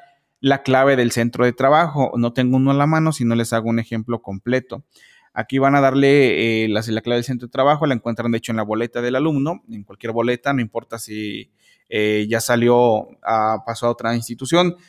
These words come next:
Si es de la primaria, le sirve la boleta desde el, el primero a sexto, pero si es de la secundaria, sí ya cambia, porque ya es otra escuela. Pero viene en la boleta, se la pueden identificar muy fácil. Aquí le van a dar clic en los diez números que vienen entre números y letras.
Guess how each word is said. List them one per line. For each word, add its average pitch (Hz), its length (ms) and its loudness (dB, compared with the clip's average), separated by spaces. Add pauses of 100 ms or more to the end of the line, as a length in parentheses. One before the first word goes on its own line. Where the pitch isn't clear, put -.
(160)
Si 127 220 -2
es 143 100 4
de 151 80 2
la 147 140 2
primaria, 151 380 4
le 131 100 4
sirve 135 200 4
la 127 80 6
boleta 123 640 2
desde 104 300 -4
el, 101 380 -4
el 101 100 -8
primero 120 380 -2
a 113 40 -2
sexto, 151 440 -4
pero 113 120 -10
si 113 120 -12
es 110 60 -12
de 123 80 -6
la 117 60 -2
secundaria, 113 440 -6
sí 107 140 -16
ya 101 100 -16
cambia, 139 420 0 (320)
porque 110 220 -14
ya 107 80 -2
es 107 80 -10
otra 110 160 -10
escuela. 147 480 2 (260)
Pero 202 180 4
viene 190 200 4
en 185 60 2
la 180 40 6
boleta, 185 340 2
se 143 80 0
la 110 200 0
pueden 131 180 2
identificar 117 640 -2
muy 120 200 -2
fácil. 107 360 -4
Aquí 107 200 -8
le 117 80 -2
van 110 120 -4
a 110 60 -4
dar 107 180 -6
clic 170 380 0 (200)
en 120 100 -4
los 107 180 -8
diez 127 220 -4
números 135 600 0
que 110 140 -8
vienen 110 200 -4
entre 110 240 -6
números 107 360 -4
y 98 480 -14
letras. 127 480 0